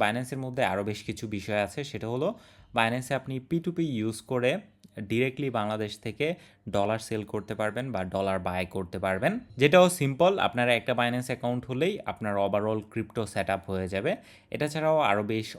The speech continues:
অনেকগুলো অপশন আছে, যেখানে বিভিন্ন আর্ন প্রোগ্রামের মাধ্যমে আপনি এখান থেকে আর্ন করতে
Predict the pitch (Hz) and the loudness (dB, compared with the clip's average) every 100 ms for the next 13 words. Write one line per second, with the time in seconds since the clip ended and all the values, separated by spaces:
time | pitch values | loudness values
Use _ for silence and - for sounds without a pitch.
0 | 113 107 107 110 98 92 - 101 98 131 | -4 -4 -2 2 2 0 -4 -4 -4 -6
1 | 127 95 98 95 95 98 101 101 98 98 | -6 -6 -6 -6 -6 -6 -6 -4 -4 -4
2 | 101 95 101 98 98 98 95 95 95 101 | -4 -2 -2 0 -4 -4 -4 -4 -4 -4
3 | 95 98 95 92 90 90 95 95 95 101 | -6 -6 -8 -6 -8 -8 -8 -6 -6 -6
4 | 101 95 | -6 -6